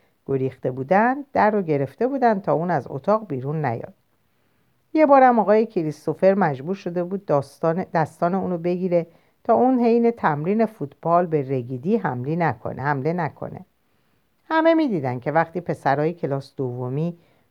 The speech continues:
دو به دو دور میدون می‌دویدن، هیچ کس نبود که در کنار تومی بدوه. اون دوندهٔ خوبی بود و به سرعت ده یا پونزده یارد فاصله بین خودش و بقیه ایجاد می‌کرد.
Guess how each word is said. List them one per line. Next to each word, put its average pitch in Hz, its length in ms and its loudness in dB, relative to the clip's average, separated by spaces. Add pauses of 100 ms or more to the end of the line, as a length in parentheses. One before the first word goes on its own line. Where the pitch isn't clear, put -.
(120)
دو 220 200 4
به 196 120 4
دو 247 180 0
دور 156 320 2
میدون 135 380 -4
می‌دویدن، 135 840 -2 (380)
هیچ 339 220 -6
کس 277 260 2
نبود 247 260 0
که 131 120 -6
در 120 220 -2 (360)
کنار 127 380 -4
تومی 123 420 -8
بدوه. 117 440 -6 (800)
اون 370 120 0
دوندهٔ 247 520 4
خوبی 269 320 0
بود - 220 -6
و 135 120 -4
به 147 100 -6
سرعت 160 580 -2
ده 190 380 2
یا 180 160 0
پونزده 202 680 -2
یارد 190 300 2 (420)
فاصله 170 480 2
بین 170 280 -2
خودش 185 500 -2
و 143 60 0
بقیه 131 420 -4
ایجاد 117 400 -4
می‌کرد. - 400 -14